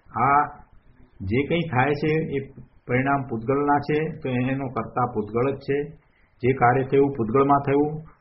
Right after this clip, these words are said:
તો એનું કારણ પૂતગલમાં જ હોય, બીજે બહાર ક્યાંય કારણ હોય નહીં, નિમિત્તની અંદર એનું કારણ હોય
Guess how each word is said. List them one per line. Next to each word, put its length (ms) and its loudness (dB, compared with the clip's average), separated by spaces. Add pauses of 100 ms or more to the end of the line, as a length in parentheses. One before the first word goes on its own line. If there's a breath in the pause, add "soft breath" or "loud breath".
તો 60 -2
એનું 180 -2
કારણ 300 4
પૂતગલમાં 560 2
જ 100 0
હોય, 180 4
બીજે 260 2
બહાર 300 2
ક્યાંય 340 0
કારણ 320 0
હોય 120 -2
નહીં, 240 -2
નિમિત્તની 380 -2
અંદર 200 -2
એનું 200 0
કારણ 280 -4
હોય 280 -4